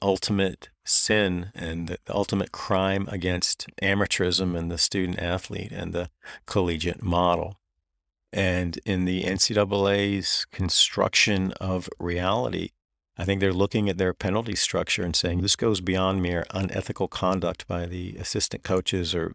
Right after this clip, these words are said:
any of the people who are involved in these transactions that the N C double A has jurisdiction over." And it doesn't have jurisdiction over the athlete agents. It doesn't have jurisdiction over the shoe companies. It doesn't have jurisdiction over financial advisors.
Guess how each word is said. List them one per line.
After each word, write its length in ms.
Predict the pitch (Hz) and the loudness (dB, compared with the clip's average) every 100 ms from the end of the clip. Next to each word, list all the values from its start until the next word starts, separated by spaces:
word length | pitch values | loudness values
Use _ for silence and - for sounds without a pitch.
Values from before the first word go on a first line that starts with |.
| - | -6
any 160 | 92 90 | -4 -2
of 60 | |
the 60 | 85 | -2
people 300 | 92 85 - | -4 -4 -6
who 120 | 92 | -6
are 60 | 87 | -6
involved 360 | 82 82 87 | -2 -2 -2
in 80 | 87 | -6
these 200 | 87 87 | -4 -4
transactions 800 | - 85 82 82 90 87 - 82 | -2 -2 -2 0 -2 -2 -4 -4
that 120 | - - | -6 -6
the 100 | 92 | 0
N 80 | |
C 80 | - | 0
double 240 | 90 92 90 | 2 0 0
A 80 | |
has 320 | 85 90 85 80 | 2 0 0 -2
jurisdiction 640 | 87 87 - 120 - 95 | 0 2 4 4 4 2
over." 260 | 82 80 82 | 0 -2 -4
And 220 | 85 - - _ - | -6 -10 -20 _ 0
it 60 | |
doesn't 180 | 95 110 | 4 4
have 120 | 117 | 4
jurisdiction 520 | 107 123 - 143 - 107 | 4 4 4 4 6 4
over 240 | 98 92 | 4 2
the 260 | 90 90 87 - - | 2 0 -2 -8 -2
athlete 540 | 95 98 - 98 92 - | 2 2 0 -2 -2 -6
agents. 560 | - - 107 104 120 - | -8 0 2 4 2 2
It 60 | |
doesn't 240 | - 92 98 | 0 0 0
have 100 | 90 | 0
jurisdiction 560 | 95 90 - 95 92 | 0 0 0 0 0
over 160 | 90 82 | 0 -2
the 60 | 85 | 0
shoe 240 | - 110 | 2 2
companies. 420 | - 98 98 92 | 2 0 0 -2
It 80 | 90 | -2
doesn't 220 | 90 87 | -4 -2
have 100 | 85 | -4
jurisdiction 540 | 80 87 - 90 - 85 | 0 0 0 0 -2 -2
over 180 | 78 | -4
financial 420 | 78 90 87 - 90 | -4 -2 -2 -4 -2
advisors. 520 | 82 90 90 82 | 0 2 2 0